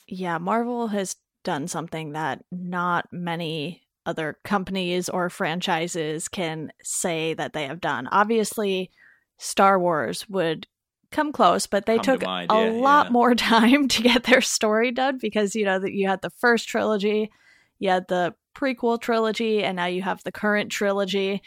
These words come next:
Speaker 2: Which put a bad taste in everyone's mouth that, like, then they waited, and now, now they're kind of, like, in this, I think that, you know, all of the, now all of the focus at Disney is shifting towards Star Wars, I think. I mean, obviously a little bit towards the next Toy Story, which arguably I'm, like,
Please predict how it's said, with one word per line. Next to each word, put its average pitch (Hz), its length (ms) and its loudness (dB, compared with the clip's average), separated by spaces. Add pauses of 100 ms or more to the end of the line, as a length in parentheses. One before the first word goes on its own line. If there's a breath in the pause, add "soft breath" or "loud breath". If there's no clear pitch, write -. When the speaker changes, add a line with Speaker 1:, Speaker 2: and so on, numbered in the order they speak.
(140 loud breath)
Speaker 2:
Which 135 220 -2
put 156 140 4
a 131 80 4
bad 110 260 4
taste 113 380 2
in 113 80 2
everyone's 98 640 0
mouth 98 460 -2
that, 95 220 -4
like, 95 300 -8
then 101 160 -8
they 95 140 -6
waited, 98 540 -8
and 98 120 -6
now, 110 420 -2
now 120 260 0
they're 110 120 -4
kind 104 220 -12
of, 98 80 -10
like, 101 220 -10
in 101 100 -12
this, 95 180 -10 (360 loud breath)
I 123 100 4
think 185 260 -2
that, 113 260 -2 (300)
you 117 140 -2
know, 98 240 -2 (160)
all 143 260 2
of 135 120 -6
the, 95 520 -6
now 120 340 2
all 113 280 0
of 104 100 -6
the 101 80 -6
focus 113 480 -8
at 90 120 -10
Disney 110 360 -8
is 92 80 -6
shifting 101 540 -8
towards 92 720 -10 (120)
Star 113 460 -4
Wars, 65 360 -12
I 78 100 -14
think. 90 220 -12
I 98 40 -8
mean, 104 140 -6
obviously 104 420 -6
a 90 60 -8
little 104 280 -4
bit 92 220 -8
towards 90 300 -8
the 92 100 -8
next 85 320 -10
Toy 95 220 -6
Story, 82 400 -10
which 82 220 -14
arguably 82 580 -12
I'm, 80 100 -16
like, 80 220 -18